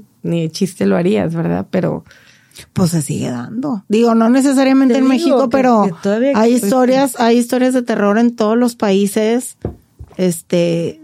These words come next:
Speaker 2: de verdad, y niñas más chiquitas que ella, o sea,
Speaker 3: Ujú.
Speaker 2: de que inclusive las propias madres las, se las llevan, de que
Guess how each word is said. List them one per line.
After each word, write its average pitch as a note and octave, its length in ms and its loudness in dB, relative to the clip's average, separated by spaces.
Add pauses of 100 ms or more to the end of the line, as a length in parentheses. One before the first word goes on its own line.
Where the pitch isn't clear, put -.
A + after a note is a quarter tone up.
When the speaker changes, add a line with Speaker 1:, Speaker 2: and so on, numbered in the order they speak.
Speaker 2:
de F#3+ 220 0
verdad, F#3 200 2
y A3 140 2
niñas G#3 300 4
más C#4+ 160 4
chiquitas - 440 -8
que C4 140 -2
ella, D4+ 280 -4
o F3+ 40 -6
sea, F3+ 300 -8
Speaker 3:
Ujú. D3+ 80 -10
Speaker 2:
de D#3 180 0
que D3+ 320 -4 (840)
inclusive F#3+ 420 2
las A3+ 200 0
propias G#3+ 380 -2
madres G3+ 400 2
las, F#3 280 0 (460)
se - 180 -2
las F3 260 0
llevan, A3+ 400 2
de F#3 120 0
que E3+ 360 0